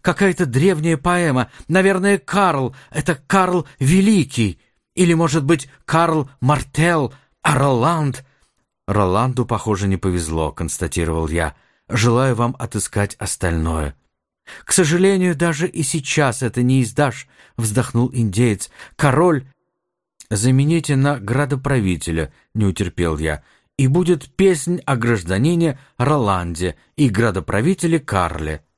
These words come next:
Парень окончательно смутился, и я решил, что пора прощаться. «Погодите!» встрепенулся индеец, когда я попытался откланяться.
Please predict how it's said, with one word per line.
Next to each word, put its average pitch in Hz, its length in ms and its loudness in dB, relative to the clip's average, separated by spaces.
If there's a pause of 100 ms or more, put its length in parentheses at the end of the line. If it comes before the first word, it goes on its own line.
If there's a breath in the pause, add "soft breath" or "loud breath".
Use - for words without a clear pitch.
(760)
Парень 101 440 0
окончательно 90 720 -2
смутился, 139 720 -2 (340 soft breath)
и 135 80 2
я 131 220 2
решил, 135 400 0
что - 300 -6
пора 92 340 -2
прощаться. - 800 -6 (460)
«Погодите!» 185 680 2 (240)
встрепенулся 120 760 0
индеец, 135 420 0
когда 135 260 -2
я 139 80 0
попытался 127 560 -2
откланяться. 82 920 -4